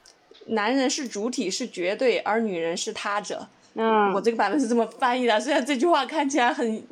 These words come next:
Speaker 1: 拗口，<laughs> 然后总归我理解的意思就是说，没有男人，你根本谈不上女人存不存在这个问题。
Speaker 2: 到底这种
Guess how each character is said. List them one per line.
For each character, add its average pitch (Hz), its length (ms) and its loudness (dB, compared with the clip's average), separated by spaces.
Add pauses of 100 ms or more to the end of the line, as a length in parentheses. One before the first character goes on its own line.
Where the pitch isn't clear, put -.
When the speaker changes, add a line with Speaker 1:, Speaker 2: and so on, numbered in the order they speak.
Speaker 1:
拗 202 220 0
口， - 220 2
<laughs> 285 60 2
然 269 180 0
后 277 220 2 (540)
总 285 160 8
归 311 180 4
我 240 240 4
理 226 160 4
解 262 160 4
的 233 80 8
意 254 160 0
思 247 140 0
就 240 160 2
是 233 80 0
说， 233 200 0 (800)
没 214 200 2
有 277 140 4
男 202 180 0
人， 208 180 0
你 185 120 -6
根 254 180 0
本 247 100 4
谈 208 260 -4
不 220 100 -2
上 208 340 -2 (160)
女 196 160 -4
人 190 160 0
存 226 240 -4
不 214 80 -4
存 226 160 -2
在 269 180 2
这 233 120 -4
个 247 100 4
问 392 160 4
题。 285 240 -2 (1600)
Speaker 2:
到 392 160 8
底 226 160 4
这 285 200 0
种 196 360 0